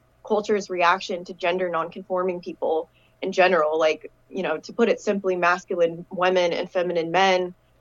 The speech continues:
uh, they tend to get treated like the bottom of the barrel in society. And a lot of the time, the reason why people want to transition is to escape that discomfort by then passing as the opposite sex.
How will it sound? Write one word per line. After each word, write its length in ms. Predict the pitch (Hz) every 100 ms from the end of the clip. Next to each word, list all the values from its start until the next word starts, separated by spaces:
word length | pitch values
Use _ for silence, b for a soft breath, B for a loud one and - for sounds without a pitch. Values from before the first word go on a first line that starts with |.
| _ -
uh, 360 | 180 170 156 160
they 100 | 185
tend 260 | 185 190 180
to 60 |
get 140 | 185 165
treated 360 | - 190 185 170
like 200 | 165 190
the 60 |
bottom 320 | 180 175 180
of 140 | 170 170
the 80 | 196
barrel 340 | 196 214 196
in 180 | - 185
society. 800 | - - 196 254 220 180 180 -
And 140 | 190
a 40 | 190
lot 180 | 190 220
of 80 |
the 80 | 214
time, 400 | - 202 190 185 _ _ _ _ _
the 100 | 208
reason 320 | 214 226 214 190
why 220 | 185 208
people 260 | 226 208
want 240 | 190 196 220
to 60 | -
transition 560 | 185 175 196 208 180
is 120 | 170 -
to 100 | 185
escape 440 | 180 - 180 -
that 180 | 170 -
discomfort 680 | 180 - 208 202 175 160 165
by 200 | 165 160
then 200 | 175 170
passing 480 | 170 170 175 170 160
as 100 | 156
the 80 | 175
opposite 460 | 156 160 170 -
sex. 400 | - 180 147 -